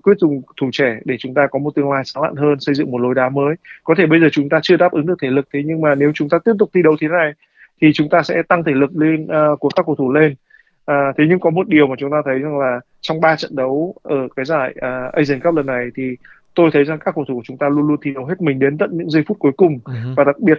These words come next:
Speaker 1: điều mà quan trọng nhất là trong trận gặp Iraq khi mà chúng ta thi đấu với có mười người trong toàn bộ thời gian hiệp hai, chúng ta vẫn chiến đấu mà vẫn ghi bàn vào lưới đội tuyển Iraq. Và sau trận đấu này thì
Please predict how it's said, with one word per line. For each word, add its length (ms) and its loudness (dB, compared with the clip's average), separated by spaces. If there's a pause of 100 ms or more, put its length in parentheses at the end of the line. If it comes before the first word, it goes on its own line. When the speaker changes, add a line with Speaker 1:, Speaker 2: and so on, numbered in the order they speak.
Speaker 1:
điều 480 4
mà 120 -2 (160)
quan 180 2
trọng 180 -4
nhất 160 2
là 140 2
trong 180 -4
trận 180 -10
gặp 160 -6 (100)
Iraq 340 4
khi 120 -8
mà 180 -4
chúng 160 -14
ta 140 0
thi 80 -4
đấu 200 -2
với 120 -2
có 160 -6
mười 280 4
người 360 4
trong 200 -8 (220)
toàn 160 2
bộ 120 -2
thời 100 -6
gian 120 -4
hiệp 140 -10
hai, 280 -2 (360)
chúng 160 -4
ta 100 6
vẫn 140 -2
chiến 180 -2
đấu 120 4
mà 160 0
vẫn 160 -2
ghi 140 4
bàn 300 2 (240)
vào 160 -4
lưới 180 -4
đội 140 -6
tuyển 100 -8
Iraq. 260 -2 (400)
Và 100 -4
sau 240 2
trận 140 -6
đấu 120 -6
này 240 -4
thì 180 -10